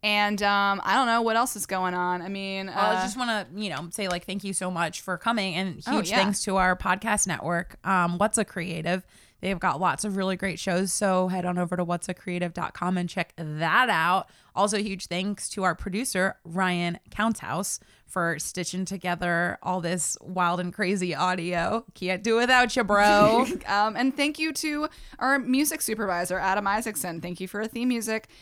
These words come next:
Speaker 2: Um, you can also follow us on all of the social media. We're at Learned Up Podcast on Facebook and Twitter and Instagram. Also, if you have feedback or you wanna, like, suggest a topic that we could get learned up on, you can email us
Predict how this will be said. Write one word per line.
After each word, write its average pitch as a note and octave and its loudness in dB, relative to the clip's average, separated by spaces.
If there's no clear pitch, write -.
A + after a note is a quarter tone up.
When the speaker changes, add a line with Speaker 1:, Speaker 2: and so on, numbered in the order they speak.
Speaker 2:
Um, A3 2
you A3+ 6
can A#3+ 6
also A3+ 6
follow G3 6
us G#3 4
on G3+ 4
all F3+ 6
of F3+ 0
the F#3+ 0
social F#3+ 0
media. F#3 2
We're F3+ 2
at F#3+ 2
Learned F3+ -2
Up F3 -4
Podcast A3+ -4
on F3 -4
Facebook G#3 -6
and F#3 -4
Twitter F#3+ -4
and F3 -4
Instagram. F3 -4
Also, B3+ 6
if A#3+ 2
you A#3 2
have A3 4
feedback G3 2
or G3 0
you F#3 2
wanna, F3+ 2
like, E3+ -2
suggest E3+ -2
a F#3 -2
topic E3+ 0
that F3 0
we G3+ 2
could G3 -2
get G#3+ 2
learned A3+ 2
up A#3 4
on, A#3+ 6
you G#3+ 0
can - -6
email F#3+ 2
us G3+ 2